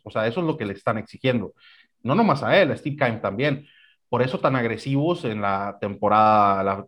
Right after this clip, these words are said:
agencia libre, eh, por eso tan, tan, eh, pero le están echando toda la carne al asador. Y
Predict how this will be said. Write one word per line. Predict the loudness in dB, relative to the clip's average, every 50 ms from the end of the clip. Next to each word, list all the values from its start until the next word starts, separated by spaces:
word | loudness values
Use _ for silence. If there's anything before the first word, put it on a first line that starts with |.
| _
agencia | _ -8 -8 -6 -4 -2
libre, | 0 2 4 4 4 2 0 -2 -6 _ _ _ _ _ _ _ _ _ _ -10
eh, | -10 -10
por | -8 -4 0 0 0
eso | 2 4 4 4 4 4 2 0 0
tan, | -2 -2 -2 -6 -6 -6
tan, | -6 -6 -6 -8 -12 -14 _ _ _ _ -10 -6
eh, | -6 -6 -4 0
pero | 2 4 4 4 4 2 0 0
le | -2 -4
están | -4 0 0 0 0
echando | 2 2 2 2 4
toda | 2 2 2
la | 2 0
carne | -2 -6 -6 -6 -6
al | -6
asador. | -8 -6 -2 0 4 4 4 4 0 -4 -14 _ _ _ _ _ _ _ _ _ _
Y | -4 -2 0 0 0 0 0 -2 -4 -6 -8